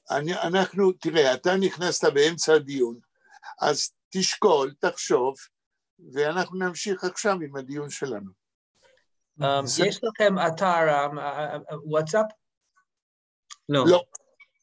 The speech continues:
Speaker 2: אה.
Speaker 1: יש לנו באקד-, ב-, יש לנו ביוטיוב, אנחנו מעלים את הדברים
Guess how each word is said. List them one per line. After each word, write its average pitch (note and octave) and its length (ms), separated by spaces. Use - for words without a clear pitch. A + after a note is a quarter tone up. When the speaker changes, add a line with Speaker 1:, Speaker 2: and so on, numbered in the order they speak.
Speaker 2:
אה. F3 100
Speaker 1:
יש F#3 180
לנו F#3+ 360
באקד-, D3 600
ב-, C3+ 400
יש D3 260
לנו D#3+ 200
ביוטיוב, G#3+ 800
אנחנו D3+ 600
מעלים D3+ 680
את C3+ 160
הדברים D#3 640